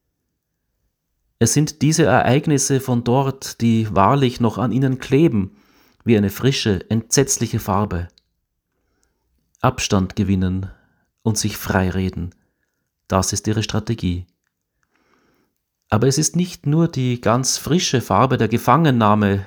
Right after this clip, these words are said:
der Geißelung, der Kreuzigung, des Todes, die an ihnen, die ihnen an den Kleidern klebt. Auch sie, die beiden, kleben, wie sie merken, an älteren, tieferen Schichten.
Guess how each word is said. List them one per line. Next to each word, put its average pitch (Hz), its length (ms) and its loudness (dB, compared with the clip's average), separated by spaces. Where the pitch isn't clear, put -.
der 107 140 0
Geißelung, 104 760 -2
der 113 120 2
Kreuzigung, 110 680 2
des 104 240 -2
Todes, 135 540 2
die 120 120 4
an 101 120 2
ihnen, 110 560 -2
die 113 180 4
ihnen 120 280 0
an 90 120 0
den 107 160 0
Kleidern 101 420 0
klebt. 95 500 -2
Auch 110 220 0
sie, 127 440 -2
die 107 80 2
beiden, 101 520 0
kleben, 104 540 2
wie 104 100 0
sie 104 160 2
merken, 107 680 -2
an 107 160 -4
älteren, 90 800 -4
tieferen 90 460 -2
Schichten. 90 560 -6